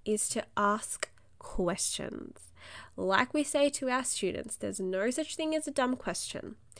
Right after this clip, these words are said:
The same thing applies to teachers. I cannot stress this enough. It is so important to ask questions, especially when you are not familiar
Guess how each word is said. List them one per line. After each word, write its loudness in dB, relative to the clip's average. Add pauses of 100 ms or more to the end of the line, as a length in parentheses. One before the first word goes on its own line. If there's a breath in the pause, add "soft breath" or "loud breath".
(340 loud breath)
The -16
same 0
thing 0
applies 0 (200)
to -2 (100)
teachers. -8 (580 loud breath)
I 12
cannot 4
stress -2
this -2
enough. -2
It 2
is 2
so 2
important 2
to -4
ask 0
questions, -4
especially 0
when 0
you 4
are 2
not 0
familiar 0